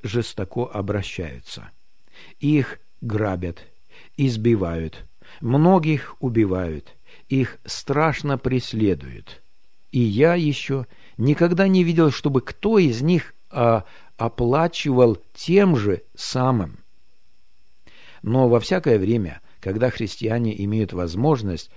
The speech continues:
сделать что-либо доброе для Китая и для наших людей, они всегда готовы делать это. "Я не понимаю их", говорил Чай Кэньшек своей жене. "Да",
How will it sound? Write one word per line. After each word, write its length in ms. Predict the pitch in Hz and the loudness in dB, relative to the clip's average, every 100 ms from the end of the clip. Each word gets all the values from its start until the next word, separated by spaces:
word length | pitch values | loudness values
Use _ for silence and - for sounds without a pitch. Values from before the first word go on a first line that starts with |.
| - - | -20 -14
сделать 520 | - 85 117 117 92 | -10 -2 0 2 0
что-либо 680 | - - - 190 175 151 135 | -6 -10 2 4 4 0 0
доброе 600 | 110 123 92 87 82 71 - - | 6 6 6 0 -4 -6 -16 -18
для 320 | 82 85 95 | -10 -4 -2
Китая 680 | 85 87 - 139 139 78 - - - - | -4 -8 -2 0 0 -4 -12 -20 -20 -10
и 100 | - | -4
для 180 | 104 104 | 0 0
наших 500 | 107 123 123 - - | 2 0 -2 -6 -8
людей, 440 | 87 80 143 139 - - - - - - | -6 0 2 2 -4 -18 -20 -20 -18 -12
они 440 | 78 113 160 151 | -4 2 2 0
всегда 680 | - - 117 98 107 147 113 - - - | -6 -6 -4 -2 0 0 0 -6 -20 -12
готовы 400 | 90 - 101 90 | -12 -4 -2 -2
делать 460 | 76 98 98 82 | -2 -2 -2 -4
это. 300 | - - - - - - - - - - - - - | -12 -16 -18 -18 -20 -20 -20 -20 -20 -18 -18 -16 -10
"Я 440 | 95 127 196 190 | -4 2 4 4
не 200 | 175 165 | 4 2
понимаю 720 | 156 139 131 131 143 160 151 147 | 4 4 4 2 4 4 4 2
их", 520 | 160 160 135 - - - - - | 2 2 4 2 -6 -20 -20 -14
говорил 500 | 95 95 90 104 107 - - | -4 -2 2 2 2 -2 -10
Чай 220 | - 98 | -4 -2
Кэньшек 580 | 95 95 85 - - - - | -2 -6 -8 -10 -12 -14 -14
своей 400 | - 87 87 80 | -8 -4 -2 -2
жене. 380 | 87 80 - - - - - - - - - - - - | -4 -8 -10 -16 -20 -20 -20 -20 -20 -20 -20 -20 -20 -12
"Да", 380 | 82 123 139 | -2 0 0